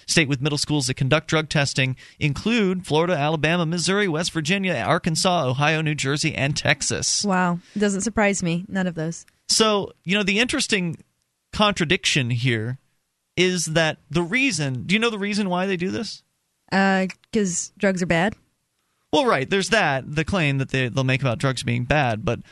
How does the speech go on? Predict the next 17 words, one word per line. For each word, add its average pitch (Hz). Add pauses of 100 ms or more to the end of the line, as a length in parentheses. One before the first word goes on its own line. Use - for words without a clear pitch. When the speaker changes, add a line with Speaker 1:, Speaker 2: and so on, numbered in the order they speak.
(260)
Speaker 1:
they'll 196
also 214
say 151
that, 131
uh, 135
th-, 127
you 185
know, 175
they, 160 (720)
on 208
one 285
hand, 262
they 208
create 214
these 196
after-school 180
programs 143